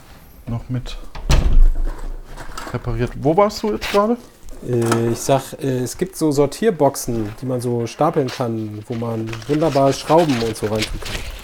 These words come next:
Speaker 2: Im Baumarkt zum Beispiel. Oder auch im
Speaker 1: Ja.
Speaker 2: Fachhandel. Warte mal, da kann ich direkt einen Hersteller empfehlen. Den hatte mir, glaub ich, Sven letztens empfohlen oder so. Oder ich hatte die selber gefunden. Er hat dann auch gesagt, "Ja, die sind geil." Steht da noch ein Aufkleber drauf.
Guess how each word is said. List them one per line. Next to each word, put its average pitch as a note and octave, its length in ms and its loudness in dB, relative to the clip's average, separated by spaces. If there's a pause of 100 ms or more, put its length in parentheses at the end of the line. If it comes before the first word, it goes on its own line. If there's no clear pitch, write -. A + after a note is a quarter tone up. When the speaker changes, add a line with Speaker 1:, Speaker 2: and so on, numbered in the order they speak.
(580)
Speaker 2:
Im B2+ 140 -2
Baumarkt A#2+ 480 0
zum - 220 -10
Beispiel. - 260 -12 (1200)
Oder B2+ 160 6
auch A#2+ 180 4
im A#2 100 2
Speaker 1:
Ja. A2 60 0
Speaker 2:
Fachhandel. G2+ 480 -6 (3000)
Warte D3 140 4
mal, A#2+ 60 4
da A2+ 80 4
kann E3 160 -6
ich - 100 -6
direkt D#3+ 260 -2
einen B2 80 -6
Hersteller A#2 380 -2
empfehlen. A#2 380 -4
Den A#2 120 -4
hatte C3 180 -6
mir, B2+ 200 0
glaub A#2+ 120 -2
ich, A#2 120 -8
Sven D#3+ 320 -4
letztens - 360 -6
empfohlen B2 380 -12
oder D#3 140 -10
so. D#3 80 -12
Oder A#2+ 100 0
ich A#2 140 -2
hatte C3 120 -8
die C3 60 -4
selber C3 240 0
gefunden. D#3 320 -10
Er C3 60 -6
hat C3 80 -8
dann C3 100 -4
auch - 120 -4
gesagt, C#3+ 280 2
"Ja, B2+ 100 -2
die C3+ 80 0
sind A#2+ 160 -4
geil." C#3 320 -6 (640)
Steht C3 160 -6
da C#3 60 0
noch C3+ 160 -4
ein C3+ 40 -6
Aufkleber D#3+ 440 -8
drauf. E3+ 320 -6